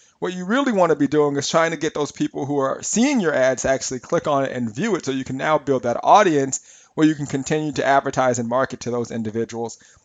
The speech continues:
until the end of time. That's the key to marketing. Now, for me, we have ads that we try to do both. We have ads that are designed to get the most reach possible in our niche, so we're branding ourselves and people know that we're serious entrepreneurs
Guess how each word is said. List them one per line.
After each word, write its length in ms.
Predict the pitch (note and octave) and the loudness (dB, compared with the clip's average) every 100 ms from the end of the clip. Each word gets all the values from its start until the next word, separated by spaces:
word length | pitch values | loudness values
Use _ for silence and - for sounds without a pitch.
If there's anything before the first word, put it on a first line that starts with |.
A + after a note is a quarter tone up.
| - | -10
until 280 | A#2+ B2+ | -4 -2
the 120 | A2+ A2 | -2 -2
end 220 | A2+ G#2+ | -4 -4
of 100 | - | -6
time. 500 | B2+ B2 D#2 G#1 F#2+ _ _ _ _ _ - - | -2 -2 -4 -12 -20 _ _ _ _ _ -20 2
That's 240 | E3 F3+ | 6 6
the 100 | - | 4
key 280 | D#3+ - E3+ | -4 -2 -2
to 140 | - B2+ | -2 0
marketing. 560 | B2 B2 - E2+ - - _ _ _ _ | 2 0 -2 -14 -14 -20 _ _ _ _
Now, 380 | E3 D#3+ D#3+ - _ _ _ _ _ _ - | 2 6 6 2 _ _ _ _ _ _ -4
for 140 | E3+ | -2
me, 340 | E3+ C#4+ G#3+ | 2 2 4
we 220 | D#3+ D#3 G#3 | 2 2 2
have 200 | F#3 E3+ | 2 4
ads 340 | D#3+ D#3 C#3 | 4 4 2
that 120 | C#3+ | 0
we 140 | C3+ C#3 | 0 -2
try 240 | - C3+ | 2 2
to 100 | B2+ | 2
do 160 | A#2 A2+ | -4 0
both. 380 | C#3 A#2 - | 0 0 -4
We 100 | B2+ | -2
have 140 | B2+ A#2+ | 0 2
ads 260 | C3+ C3+ | 2 2
that 100 | B2 | 0
are 40 | B2+ | -6
designed 540 | A#2+ A#2 B2+ B2+ B2 | -4 0 0 0 -2
to 80 | - | -4
get 220 | B2+ B2 | -6 -6
the 60 | A#2+ | -6
most 300 | A#2 A2 - | -6 -8 -8
reach 260 | A2+ - | -10 -6
possible 480 | - C#3+ C#3+ C3 C3 | 2 2 2 -4 -6
in 80 | A#2+ | -6
our 140 | A2 | -6
niche, 340 | A2+ D3 C#3+ - _ _ - | 0 0 -2 -8 _ _ -10
so 100 | B2+ | -8
we're 100 | A2 | -6
branding 380 | A2+ C#3+ C3+ C3+ | 0 2 2 2
ourselves 480 | C3 C#3+ C3 B2+ | 0 0 0 0
and 80 | A#2 | -4
people 260 | B2 B2 A#2 | -8 -6 -6
know 200 | A#2 A#2 | -4 -4
that 120 | A2+ | -6
we're 100 | A2+ | -10
serious 420 | - C3 A#2+ A2+ | -4 -2 -2 -2
entrepreneurs 760 | A2+ A2 - B2+ D#3 E3 D#3+ | -4 -6 -8 -4 0 0 0